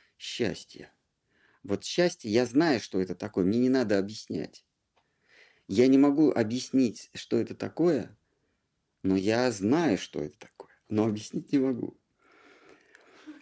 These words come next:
<laughs> А, или красота.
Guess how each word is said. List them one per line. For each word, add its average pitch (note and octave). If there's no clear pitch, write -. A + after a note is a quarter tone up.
<laughs> -
А, F#2+
или D#3
красота. B2+